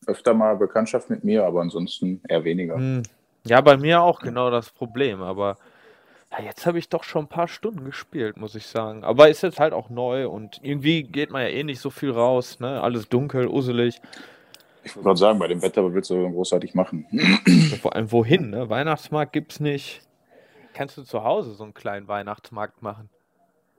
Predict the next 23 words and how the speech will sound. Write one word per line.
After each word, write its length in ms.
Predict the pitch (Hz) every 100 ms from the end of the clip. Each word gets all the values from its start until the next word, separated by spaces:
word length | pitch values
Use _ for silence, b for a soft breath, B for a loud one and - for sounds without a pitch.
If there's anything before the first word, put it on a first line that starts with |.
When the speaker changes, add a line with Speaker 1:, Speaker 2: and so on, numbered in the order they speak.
| _ _ _ _ _ _ _ _ _ _
Speaker 2:
Kannst 240 | - 120
du 40 | -
kleine 360 | - 120 117 92
Speaker 1:
Äh. 40 |
Speaker 2:
Bütchen, 440 | 202 - - 98 -
Bütchen 320 | - 240 - 90
aufbauen 520 | 98 - - 101 104
vielleicht 440 | 104 - 98 -
einfach. 380 | - 98 - 104
Und 80 | 101
dann 120 | 104
gehst 180 | 131 -
von 140 | 127
einer 200 | 110 143
Bude 320 | 127 143 139
zur 160 | 135 127
anderen, 300 | 123 160 156
am 100 | 120
Ende 180 | 127 135
bist 200 | 135 131
du 40 |
besoffen. 460 | - 107 127 - 151 B B B B B B B B B B B -
Ah, 260 | 143 147